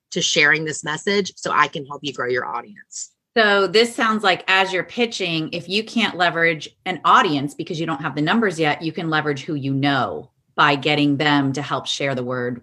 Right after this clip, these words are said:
Speaker 2: about you being a
Speaker 1: Absolutely. Absolutely. And one of the parts of a pitch that we wanna be really clear on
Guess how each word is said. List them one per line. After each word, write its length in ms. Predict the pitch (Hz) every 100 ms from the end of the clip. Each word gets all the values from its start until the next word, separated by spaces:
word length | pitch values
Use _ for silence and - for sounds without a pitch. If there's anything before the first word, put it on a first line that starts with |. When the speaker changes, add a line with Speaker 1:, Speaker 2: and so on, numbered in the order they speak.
| _
Speaker 2:
about 340 | 175 139 143 151
you 80 | 135
being 140 | 127
a 40 |
Speaker 1:
Absolutely. 920 | 151 151 - - 151 143 - 110 143 _ _
Absolutely. 720 | 156 151 - 180 156 123 135 -
And 140 | 165
one 140 | 190
of 60 | 233
the 60 | 196
parts 440 | - 196 185 175
of 100 | 160
a 60 | 147
pitch 460 | - 233 170 156 -
that 100 | 151
we 80 |
wanna 200 | 156 151
be 120 | 147 143
really 260 | 151 147
clear 380 | 139 - 190 180
on 340 | 143 139 139